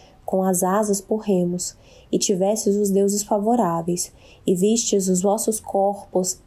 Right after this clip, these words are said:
cobrirem-se logo de uma penugem dourada. Mas para que aquele canto, criado para deleite dos ouvidos,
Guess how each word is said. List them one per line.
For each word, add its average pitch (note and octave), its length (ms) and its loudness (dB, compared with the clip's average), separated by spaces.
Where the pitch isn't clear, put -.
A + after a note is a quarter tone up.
cobrirem-se A#3 800 2
logo F#3+ 400 2
de F#3 140 2
uma G3 140 4
penugem F#3+ 520 2
dourada. F3 600 0
Mas G3 240 0
para G#3 220 0
que G#3 160 -4
aquele A3 440 0
canto, G3+ 640 0
criado A3 520 2
para G3 260 0
deleite F#3+ 460 2
dos A3 200 2
ouvidos, F#3+ 720 2